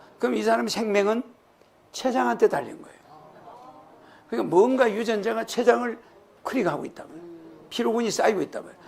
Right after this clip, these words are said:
그러면 이 췌장을 들여다볼 수 있나? 재벌도 이건 수술 안 하자, 못 하-, 잘 안 하잖아.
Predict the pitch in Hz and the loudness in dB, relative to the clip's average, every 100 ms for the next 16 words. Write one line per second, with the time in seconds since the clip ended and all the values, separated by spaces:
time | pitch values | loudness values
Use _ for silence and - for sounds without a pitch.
0 | - - 226 226 - 226 220 180 208 208 | -10 -2 0 0 2 2 2 0 0 0
1 | 196 208 220 202 202 - _ _ - - | 0 0 -4 -4 -6 -8 _ _ -20 -20
2 | - - - - - - 233 226 202 214 | -20 -20 -20 -20 -6 8 10 12 10 6
3 | - 190 190 226 196 196 156 180 196 156 | 2 2 2 0 -2 0 4 4 4 2
4 | 156 175 160 151 151 143 - - - - | -2 -4 -2 -2 -2 -4 -6 -10 -12 -14